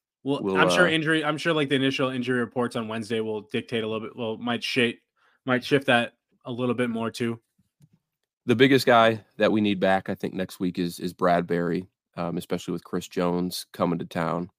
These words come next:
Speaker 2: I think
Speaker 1: Yeah.
Speaker 2: we, we need to bolster that interior offensive line any way we can. So, um, but yeah.
Speaker 1: Bro, Ed Ingram's gonna get bullied. Like,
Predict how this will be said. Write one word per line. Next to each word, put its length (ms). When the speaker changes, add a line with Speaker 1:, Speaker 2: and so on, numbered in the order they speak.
Speaker 2:
I 40
think 280
Speaker 1:
Yeah. 180
Speaker 2:
we, 180
we 120
need 160
to 80
bolster 440
that 220
interior 580
offensive 360
line 380
any 200
way 200
we 160
can. 420
So, 320
um, 440
but 120
yeah. 220
Speaker 1:
Bro, 180
Ed 240
Ingram's 400
gonna 180
get 180
bullied. 400
Like, 340